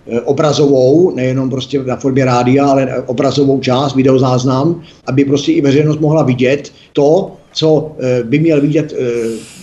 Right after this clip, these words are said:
podprůměrný patolog, by měl a mohl vidět a co neviděl a co laická veřejnost uvidí na první pohled, tak aby bylo jasno, kdo nám tady dělá, kdo nám tady dělá za peníze daňových poplatníků, jako odvádí práci.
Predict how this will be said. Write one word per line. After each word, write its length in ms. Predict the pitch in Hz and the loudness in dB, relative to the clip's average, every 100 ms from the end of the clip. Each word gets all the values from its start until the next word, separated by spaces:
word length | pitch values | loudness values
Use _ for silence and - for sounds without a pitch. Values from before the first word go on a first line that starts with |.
| - | -2
podprůměrný 680 | 196 196 190 180 175 175 165 | -2 0 0 2 2 0 0
patolog, 540 | 139 131 139 143 156 | -2 0 2 2 0
by 140 | 127 | 0
měl 300 | 143 139 156 180 | 2 2 0 -2
a 60 | |
mohl 300 | 160 143 131 | -2 0 0
vidět 460 | 131 127 127 156 - - _ | 0 0 0 0 -4 -20 _
a 60 | 151 | -4
co 140 | 180 | 0
neviděl 720 | 156 147 139 135 120 135 175 175 - - | 2 2 0 0 0 0 -2 -6 -16 -12
a 80 | |
co 160 | 135 151 | -4 0
laická 420 | 147 185 - 208 | 2 0 0 -2
veřejnost 560 | 156 143 165 165 170 156 | 0 2 2 2 0 0
uvidí 380 | 165 151 143 160 | 0 0 2 0
na 80 | 151 | 0
první 280 | 151 156 151 | 0 2 2
pohled, 320 | 151 127 113 | 2 2 0
tak 120 | - | -4
aby 140 | 139 147 | -4 0
bylo 180 | 165 | 2
jasno, 580 | 143 135 139 143 139 160 - - | 2 2 -2 -4 -4 -4 -8 -10
kdo 180 | 113 151 | -2 0
nám 240 | 165 165 | 2 0
tady 200 | 165 156 | 0 0
dělá, 540 | 139 147 147 147 147 - - | 2 0 0 -2 -4 -10 -6
kdo 140 | 123 | -2
nám 200 | 143 160 | 0 0
tady 160 | 156 151 | 0 0
dělá 380 | 123 143 143 147 | 0 0 0 -2
za 180 | 139 135 | -2 -4
peníze 420 | - 151 160 143 | -2 -2 0 0
daňových 260 | 147 139 | 0 -2
poplatníků, 420 | 131 135 139 151 - | -4 -4 -2 -2 0
jako 200 | 143 151 | 0 0
odvádí 420 | 143 131 135 135 | 0 2 2 2
práci. 420 | 135 123 120 - | 0 0 0 -4